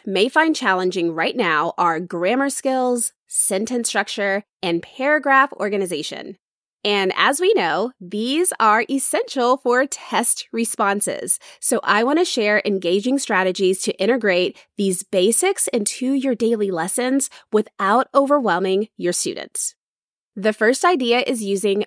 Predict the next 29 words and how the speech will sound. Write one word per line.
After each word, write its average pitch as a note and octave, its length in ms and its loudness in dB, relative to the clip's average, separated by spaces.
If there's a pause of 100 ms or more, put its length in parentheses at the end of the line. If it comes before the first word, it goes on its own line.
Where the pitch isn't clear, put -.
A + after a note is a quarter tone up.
(120)
quick - 220 -6
writes. - 460 -6 (380)
This A3 380 2
is F4+ 160 0
about A3+ 380 4
a G3 100 -4
five-minute, B3 840 0 (220)
open-ended, A3 920 2
quick - 360 -4
writing A#3+ 380 2
session, D#3 600 -4 (460)
and F#3+ 400 2
you G#3 360 -2
are E4+ 100 2
going C#4 240 2
to C4 120 -2
want G#3 160 0
to G3+ 60 0
give F3+ 180 0
students F#3 460 0
a F3+ 80 -2
prompt C#4 760 2
or A#3 160 2
let A3+ 300 0
them F#4 160 4
choose C4+ 440 -2
their B3+ 180 0
own G3+ 160 0
topic C4 600 -2